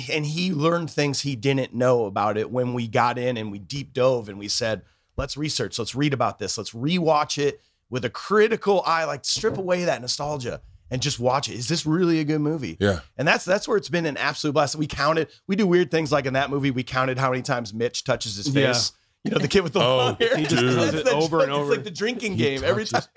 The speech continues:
Speaker 1: time.
Speaker 2: What's he, what's he doing now? He was, that was his first role, right?
Speaker 3: Wiley Wiggins is his name. Um, I think he's probably just, like, a family man now. I haven't, like, really seen him in anything.
Speaker 2: That was Ri-, Richard Linklater. I, I ran into Richard Linklater at a, uh,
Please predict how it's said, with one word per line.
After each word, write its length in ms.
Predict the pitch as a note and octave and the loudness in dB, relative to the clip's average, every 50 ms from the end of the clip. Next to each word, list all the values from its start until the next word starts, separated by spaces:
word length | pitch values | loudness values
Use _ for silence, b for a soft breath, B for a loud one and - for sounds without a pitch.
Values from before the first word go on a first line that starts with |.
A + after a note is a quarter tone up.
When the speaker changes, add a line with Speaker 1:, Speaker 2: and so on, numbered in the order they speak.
| - - | -8 -4
Speaker 1:
time. 180 | F3+ F3+ - D3 | -2 0 2 2
Speaker 2:
What's 180 | E3 D#3+ - | 2 2 0
he, 80 | A3 G#3+ G#3 C#3 C3 | 0 0 0 0 -2
what's 200 | C3 C3 - - | -2 -4 -8 -8
he 80 | F#3+ E3+ | -8 -6
doing 260 | C3 C#3 C3 A#2+ A#2 | -6 -4 -4 -4 -4
now? 320 | A#2+ A#2+ A2 G#2 F#2 - - | -4 -4 -4 -4 -6 -8 -8
He 160 | - A#2+ C3+ | -4 -2 0
was, 140 | D3+ D#3 E3 | 0 0 0
that 140 | B2 C#3+ F3+ | 0 -2 -2
was 120 | G#3+ F#3 | -4 -4
his 120 | E3 A#2+ - | -8 -8 -6
first 280 | - B2 A#2+ G#2+ - | -2 -2 -2 -2 -2
role, 200 | C3+ C#3+ D3 C3 | 0 2 2 2
right? 340 | G#2 F#2 G2 G2 A2+ C3 D#3 | 2 -2 -2 -4 -4 -4 -2
Speaker 3:
Wiley 300 | - C3+ C#3+ D3+ D#3+ E3 | 0 2 2 2 2 2
Wiggins 440 | D#3 D3 D3 D3 C#3 D3 C#3 C3 A#2+ | 2 2 2 2 2 0 0 0 -2
is 80 | A#2 A2+ | -2 -4
his 140 | A#2+ A2 | -4 -2
name. 480 | A#2+ A#2+ A#2+ A#2 A2+ A2+ A2+ A2+ A2+ - - | -2 -2 0 0 -2 -2 -2 -4 -6 -6 -2
Um, 280 | - B2+ C3 C#3+ D#3 - - | 0 0 0 0 0 -2 -4
I 100 | C3 C#3 | -4 -4
think 280 | C#3 - A#3 A3+ - | -4 -4 -6 -6 -6
he's 200 | - D#3 A2+ A#2 | -6 -6 -6 -8
probably 360 | - _ - - B2 C3+ C#3+ | -10 _ -8 -4 -2 -2 0
just, 120 | B2 B2+ A2 | -2 -2 -4
like, 140 | A#2+ A2 A#2 | -4 -4 -6
a 40 | |
family 320 | A2+ - B2+ - B2 B2 B2 | -6 -6 -4 -2 -2 0 0
man 220 | A#2 A2+ A2 A2 | -2 -2 -2 -2
now. 220 | A2 A#2 A2 A2+ A#2+ | -4 -4 -4 -2 0
I 80 | - | 0
haven't, 220 | - C#3 D3 C3+ C3 | 0 0 0 0 0
like, 180 | C3+ B2 A#2 A#2 | 0 -2 -2 -2
really 240 | B2 C3 C3+ B2+ | 0 0 0 0
seen 220 | A#2 - - B2+ B2+ | -2 -2 -4 -2 0
him 100 | C#3 C#3+ | 0 2
in 60 | C#3+ | 2
anything. 580 | C#3+ C#3+ C#3+ C3+ - D3 C#3+ C#3+ C#3+ D3 D3 D3 _ _ | 2 0 0 -2 -2 -2 -2 0 0 -2 -4 -6 _ _
Speaker 2:
That 160 | - C3 D3+ - | 0 2 2 0
was 160 | G3 D#3+ C#3 C3 - - A#2 F#2+ F#2+ | -2 -6 -10 -14 -14 -12 -12 -6 -2
Ri-, 240 | G#2+ B2+ D3+ E3 - - A2 | 2 2 2 2 0 -2 -2
Richard 400 | A#2 B2 D#3+ D#3 - D3+ B2 A#2 | 0 0 0 -2 -2 -4 -2 0
Linklater. 480 | C3 B2 G2+ G#2 F#2 F#2 G2 A2 A2+ - | -2 -2 -2 -2 0 0 2 0 2 2
I, 20 | |
I 40 | A2 | 0
ran 220 | A2 A2+ A2+ G#2+ G#2 | 2 2 0 0 -2
into 160 | G2+ F#2+ F#2+ | -2 -2 -2
Richard 340 | F#2+ G2 - - G2+ F#2 F2+ | -2 -2 -2 -2 -4 -4 -4
Linklater 500 | G2+ F#2+ - F#2+ F#2 F2+ F#2 F2 - - | -6 -6 -2 -2 -2 0 0 -2 -2 -2
at 160 | F2+ F2+ F2 | -4 -4 -2
a, 320 | F2+ E2+ E2+ E2+ E2 D#2+ | -2 -2 -2 -2 -4 -4
uh, 200 | D2+ D2+ - - | -6 -6 -6 -8